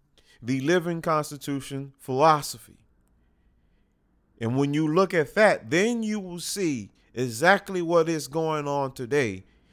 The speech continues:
And it will provide answers into why, whenever we have a presidential election now, every time,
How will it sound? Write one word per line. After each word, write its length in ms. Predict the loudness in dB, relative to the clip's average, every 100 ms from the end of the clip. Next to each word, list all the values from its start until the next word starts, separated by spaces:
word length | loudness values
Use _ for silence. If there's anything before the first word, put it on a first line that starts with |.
| _
And 160 | -2 0
it 60 |
will 160 | 0 -2
provide 480 | -6 -4 2 2 2
answers 640 | 0 0 -2 -6 -10 -12 -20 _ -8
into 300 | -8 -6 -10
why, 600 | -6 2 6 6 4 -4 -14 _ _ _ _ _
whenever 380 | 0 6 6 6
we 200 | 0 -4
have 300 | 0 2 2
a 120 | 0
presidential 800 | 0 0 0 -2 -4 -4 -4 -2
election 480 | 0 0 -2 -8 -8
now, 280 | -8 -8 -12 _ -20 -20 _ _ _
every 480 | 2 2 2 -10 -12
time, 580 | -8 -2 -2 -2 -6 -12